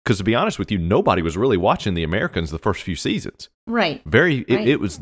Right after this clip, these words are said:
Speaker 1: it, it got pretty poor ratings. And now that, um, I feel like it's hung around, I think more people are, are, you know, being made aware how great it is. But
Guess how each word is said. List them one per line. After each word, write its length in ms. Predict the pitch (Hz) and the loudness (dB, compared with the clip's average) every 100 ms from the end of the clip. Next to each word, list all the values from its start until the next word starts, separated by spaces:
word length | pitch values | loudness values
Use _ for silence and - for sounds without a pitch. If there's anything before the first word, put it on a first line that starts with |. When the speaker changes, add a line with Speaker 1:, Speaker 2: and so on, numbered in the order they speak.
| 98 | 0
Speaker 1:
it, 300 | 104 151 - | 2 0 0
it 120 | 131 | 0
got 200 | 139 104 | 2 2
pretty 160 | - 104 | 2 -2
poor 200 | - 120 | 0 2
ratings. 520 | 98 123 113 92 - - _ _ _ | 4 4 2 0 -6 -12 _ _ _
And 400 | 107 95 92 92 - | 0 2 2 0 -4
now 400 | - 98 110 123 117 | -2 2 4 4 4
that, 420 | 101 95 - - _ _ _ _ - | 4 2 -2 -14 _ _ _ _ -2
um, 340 | 87 85 78 - | -2 -2 -4 -4
I 120 | 90 - | -4 -2
feel 140 | - 101 | 0 2
like 160 | 90 92 | 2 -2
it's 140 | - | -6
hung 240 | 87 110 92 | -2 0 2
around, 260 | 90 117 | 4 4
I 40 | 92 | 2
think 160 | - | -2
more 140 | 95 95 | -2 0
people 280 | 110 - | 0 -2
are, 140 | 80 69 - 80 | -4 -4 -4 -2
are, 120 | 76 - _ _ - - | -2 -6 _ _ -20 -10
you 80 | 80 | -6
know, 140 | 76 | -4
being 460 | 65 76 85 95 82 | -6 -6 -2 0 2
made 140 | 87 | 0
aware 340 | 80 90 110 85 | 2 4 4 4
how 100 | 87 | 2
great 240 | 95 120 | 2 2
it 100 | 92 | 2
is. 200 | 80 76 - _ _ | 0 -2 -12 _ _
But 260 | 98 85 | 0 2